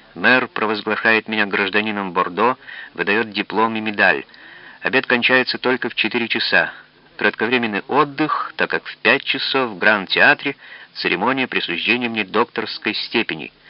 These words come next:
Французские и английские флаги, Марсельеза, речь Портмана, речь ректора, моя короткая речь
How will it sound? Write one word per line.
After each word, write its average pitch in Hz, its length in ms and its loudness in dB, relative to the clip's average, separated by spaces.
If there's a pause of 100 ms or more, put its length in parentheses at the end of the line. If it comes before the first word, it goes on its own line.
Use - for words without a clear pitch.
(360)
Французские 151 760 0
и - 120 -4
английские 117 720 -2
флаги, 90 680 0 (420)
Марсельеза, 120 1300 0 (480)
речь 98 340 2
Портмана, 147 880 2 (200)
речь - 360 0
ректора, 131 760 0 (180)
моя 101 260 2
короткая 98 540 -2
речь 120 320 0